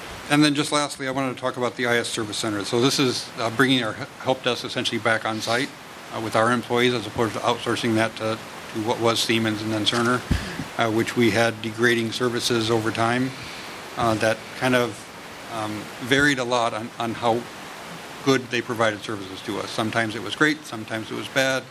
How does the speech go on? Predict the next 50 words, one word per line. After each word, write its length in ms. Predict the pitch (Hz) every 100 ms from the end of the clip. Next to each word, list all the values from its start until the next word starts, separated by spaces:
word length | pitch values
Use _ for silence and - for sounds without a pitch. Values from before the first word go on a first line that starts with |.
| -
When 100 | 113
it 60 |
was 100 | 110 110
bad, 280 | 113 113
we 80 | 107
talked 220 | 104 123 131
to 40 |
them 140 | 117
and 80 | 113
then 80 | 107
it 100 | 110
got 140 | 113 -
better, 300 | 151 156 143 - - - - - 123
uh, 40 |
and 120 | 110 117
then 80 |
it 60 | 117
get 160 | 113 117 107
worse 200 | 117 -
again. 240 | 107 107
And 100 | 107
so 140 | 104 123
there 100 | 120
was 100 | 117
a 40 |
constant 400 | - 147 143 123
battle 360 | 123 123 123 113
of 240 | 110 110 101 - - - - - - - - - -
always 300 | 110 127 117
working 240 | 127 123 120
with 120 | 107
them 180 | 117 110
to 100 | 113
improve 340 | 107 120 107
those, 240 | 110 101 -
to 80 | -
get 140 | 113 131
those 140 | 117
services 480 | 131 120 113 110 101
at 60 |
an 80 | 104
acceptable 380 | 98 110 - 101
level. 300 | 107 101 98 - - - - -
And 140 | 131 147
then 140 | 143
just 260 | 143 131 -
some 160 | 147
of 100 | 123
it 100 | 117
was 380 | 117 120 117 107